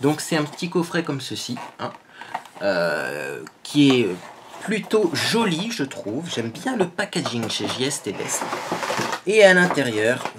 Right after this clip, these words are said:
voilà ce qu'il y a à l'intérieur. Donc il y a onze articles, dix pinceaux et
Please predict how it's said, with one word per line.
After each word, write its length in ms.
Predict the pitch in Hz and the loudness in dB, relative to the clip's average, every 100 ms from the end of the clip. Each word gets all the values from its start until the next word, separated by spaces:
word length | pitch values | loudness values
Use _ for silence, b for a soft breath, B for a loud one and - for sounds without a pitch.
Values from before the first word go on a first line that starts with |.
| 113 | 0
voilà 380 | 143 156 143 151 B B B B - - - - - - _ - B B B B B B - | 4 6 6 2 B B B B -20 -20 -20 -20 -20 -20 _ -20 B B B B B B -12
ce 240 | - - | -4 0
qu'il 340 | 220 - 190 165 | 0 2 0 4
y 140 | 175 | 6
a 100 | 175 | 6
à 60 | 165 | 6
l'intérieur. 640 | 160 143 131 123 139 160 | 4 2 2 4 4 2
Donc 240 | 139 131 - | 0 0 2
il 40 | |
y 20 | |
a 100 | 135 - | 2 4
onze 240 | 202 180 | 4 4
articles, 600 | 165 - - 175 - 104 | 2 0 -4 -4 -2 -4
dix 240 | 98 139 175 | -4 -6 -4
pinceaux 580 | 170 165 - 202 - - | -2 -2 2 4 4 4
et 180 | 147 | 2